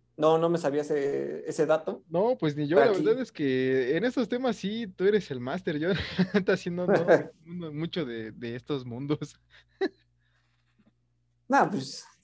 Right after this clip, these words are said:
Speaker 1: más o menos, eh.
Speaker 2: <laughs>
Speaker 1: Y entonces aquí sería importante analizar como de, ok, aquí él ya, Vlad lo vio como una segunda traición.
Speaker 2: Ujú.
Speaker 1: Primero por su papá que los abandonó por el poder y segunda porque su hermano lo, lo abandonó,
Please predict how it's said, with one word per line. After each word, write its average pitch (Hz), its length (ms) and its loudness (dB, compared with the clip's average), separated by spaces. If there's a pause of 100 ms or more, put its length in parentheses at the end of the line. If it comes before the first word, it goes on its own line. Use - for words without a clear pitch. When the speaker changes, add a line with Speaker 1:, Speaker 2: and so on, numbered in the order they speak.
Speaker 1:
más 165 220 -2
o 147 40 0
menos, 156 380 0
eh. - 220 -4 (180)
Speaker 2:
<laughs> 170 680 -4 (1040)
Speaker 1:
Y 160 80 4
entonces 190 300 8
aquí 185 280 6
sería 175 240 10
importante 156 480 6
analizar 147 440 6
como 151 260 2
de, 139 120 6
ok, 139 180 2 (100)
aquí 170 380 4
él 190 200 4
ya, 175 340 6
Vlad 156 320 2
lo 147 140 0
vio 156 140 0
como 165 160 -2
una 175 160 0
segunda 170 380 -2
traición. 147 580 0 (460)
Speaker 2:
Ujú. 143 340 -10 (140)
Speaker 1:
Primero 165 400 4
por 147 120 2
su 143 120 -8
papá 156 320 2
que - 80 -6
los 139 160 -4
abandonó 135 480 -2
por 160 140 4
el 135 120 0
poder 156 460 0
y 139 80 -8
segunda 156 520 -2
porque 135 680 -6
su - 160 -2
hermano 156 580 4
lo, 139 400 2
lo 143 80 4
abandonó, 139 640 0